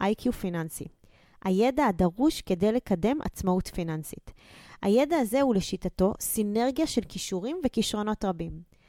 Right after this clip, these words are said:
אבל בבסיס שלו מונחים ארבעה נדבכים מרכזיים, אותם נציג כאן בקצרה,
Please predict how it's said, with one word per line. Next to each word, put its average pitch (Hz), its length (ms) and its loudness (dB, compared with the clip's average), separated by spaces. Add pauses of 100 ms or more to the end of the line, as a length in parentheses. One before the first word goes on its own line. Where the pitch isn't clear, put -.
(280)
אבל 185 160 -2
בבסיס 180 520 0
שלו 302 280 0
מונחים 247 420 -4 (120)
ארבעה 185 520 -2 (320)
נדבכים 196 500 -6
מרכזיים, 180 640 -6 (160)
אותם 233 240 -2
נציג 220 280 -4
כאן 202 180 -6
בקצרה, 165 440 -6